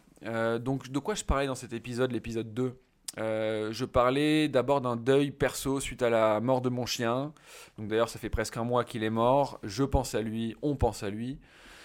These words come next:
Euh, je parlais aussi du tournage que j'ai fait avec, euh, M six et Karine Le Marchand, sacrée expérience. Si vous ne l'avez pas écouté, euh, allez-y, hein, épisode deux.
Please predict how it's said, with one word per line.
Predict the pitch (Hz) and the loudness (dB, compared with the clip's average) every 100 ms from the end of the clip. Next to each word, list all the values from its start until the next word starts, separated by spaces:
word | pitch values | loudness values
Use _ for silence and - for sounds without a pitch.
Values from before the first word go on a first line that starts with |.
| - - - | -20 -20 -4
Euh, | 104 107 110 110 110 107 104 101 98 - - - 104 | 0 0 0 -2 -4 -4 -6 -8 -8 -10 -14 -10 -8
je | 107 | -2
parlais | 120 139 123 156 | 0 2 2 2
aussi | 147 - 139 | 2 0 -6
du | 110 | -8
tournage | - 135 131 131 127 | -4 -2 0 -2 -2
que | 117 | -6
j'ai | 107 | -6
fait | 107 135 | -6 -2
avec, | 117 104 101 101 - | -2 -2 -6 -8 -10
euh, | 101 - | -10 -6
M | 110 101 | -6 -6
six | - 113 - - - | -10 -10 -10 -12 -14
et | - | -16
Karine | - 117 110 | -6 -4 -4
Le | 104 | -6
Marchand, | 101 - - 135 | -6 -8 -8 -10
sacrée | - 110 - | -10 -12 -10
expérience. | 101 - - 98 104 135 | -10 -10 -10 -8 -6 -6
Si | - 110 | -8 -10
vous | |
ne | 104 | -6
l'avez | 101 104 | -4 -4
pas | 104 | -4
écouté, | 101 - 101 113 110 - _ - | -8 -10 -10 -6 -6 -8 _ -14
euh, | 92 85 85 85 - | -12 -10 -10 -10 -4
allez-y, | 107 107 98 107 131 | -2 -2 -8 -10 -10
hein, | 104 - - | -12 -16 -16
épisode | 98 - 98 107 | -14 -10 -10 -6
deux. | 104 127 | -2 -2